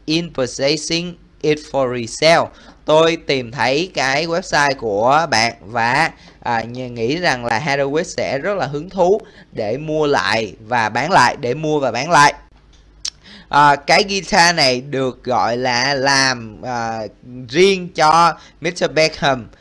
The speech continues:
bởi, à, cái, à, người bạn thân của ông ta là Elizabeth Dangerfield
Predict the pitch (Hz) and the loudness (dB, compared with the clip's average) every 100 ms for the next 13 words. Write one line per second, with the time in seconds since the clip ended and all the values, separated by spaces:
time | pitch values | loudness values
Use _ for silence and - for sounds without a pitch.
0 | - - 143 127 110 143 202 220 147 143 | -20 -8 -2 0 2 2 2 0 0 0
1 | 131 - 135 131 131 160 202 220 175 147 | 0 0 0 2 2 0 -2 0 0 0
2 | 139 135 120 117 95 107 120 - - 170 | -2 -2 -2 -2 -2 -2 -8 -14 -4 -2
3 | 170 156 - 101 104 135 165 - 147 147 | -2 -8 -6 -4 -2 -2 -2 -2 -2 2
4 | 151 151 143 127 107 - 139 147 143 127 | 4 6 4 2 0 -2 -2 -2 -2 -2
5 | 143 156 - 139 139 135 127 - 175 131 | 0 0 0 -4 -2 -4 -4 2 2 2